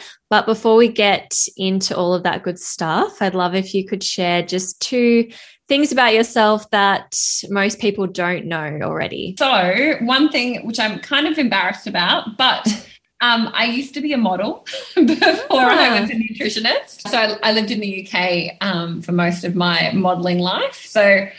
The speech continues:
Speaker 2: that's one thing. And then the other thing is that I'm part Mayan Indian. So my grandmother is from Belize. Even though I look like your standard white lady, I have a bit of, you know, spicy blood in me. <laughs>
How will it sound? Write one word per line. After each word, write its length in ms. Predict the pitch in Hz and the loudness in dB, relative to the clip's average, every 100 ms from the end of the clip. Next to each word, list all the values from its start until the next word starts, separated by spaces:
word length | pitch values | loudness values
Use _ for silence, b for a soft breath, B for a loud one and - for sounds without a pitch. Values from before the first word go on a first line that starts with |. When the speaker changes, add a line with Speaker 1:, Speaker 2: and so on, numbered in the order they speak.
| B - | B -4
Speaker 2:
that's 240 | 196 - | -4 -2
one 240 | 190 196 | 2 2
thing. 300 | 202 180 233 - | 4 2 2 0
And 180 | 247 247 | 0 2
then 160 | 247 | 4
the 160 | 247 240 | 4 2
other 260 | 240 247 262 | 0 0 -2
thing 240 | 254 240 | -2 -2
is 600 | 214 226 220 220 214 - | -2 0 2 0 -2 -2
that 160 | 214 - | -2 0
I'm 180 | 208 220 | 0 0
part 360 | - 220 202 | -2 -2 -2
Mayan 320 | 208 208 202 202 | -2 0 0 0
Indian. 500 | 226 269 247 147 - | -2 -2 -2 -4 -2
So 240 | 208 202 202 | 2 4 4
my 320 | 202 190 190 | 4 4 2
grandmother 640 | 185 202 196 196 185 180 | 0 0 2 2 2 0
is 240 | 175 175 - | -2 -4 -6
from 300 | 196 185 185 | -6 -4 -4
Belize. 960 | 180 185 185 185 170 165 170 175 - - | -4 -2 0 0 -2 -4 -6 -6 -8 -6
Even 200 | - 208 | 0 4
though 80 | 202 | 4
I 100 | 190 | 4
look 200 | 180 180 | 2 0
like 180 | 196 160 | -2 -2
your 80 | 180 | -4
standard 420 | 175 196 180 175 | -4 -2 0 -2
white 300 | 180 165 170 | 0 0 0
lady, 600 | 180 170 147 165 269 311 - | 0 -2 -2 -4 -4 -6 -4
I 40 | |
have 200 | 254 226 | -2 0
a 40 | 202 | 0
bit 200 | 220 214 | 2 2
of, 80 | 208 | 2
you 60 | 208 | 0
know, 220 | 196 233 | 2 0
spicy 600 | - - - 196 202 202 | -2 -6 -2 0 0 -4
blood 240 | 180 175 | -2 -2
in 160 | 180 185 | -2 -4
me. 400 | 170 165 202 - | -6 -4 -6 -2
<laughs> 200 | 269 262 | -2 -2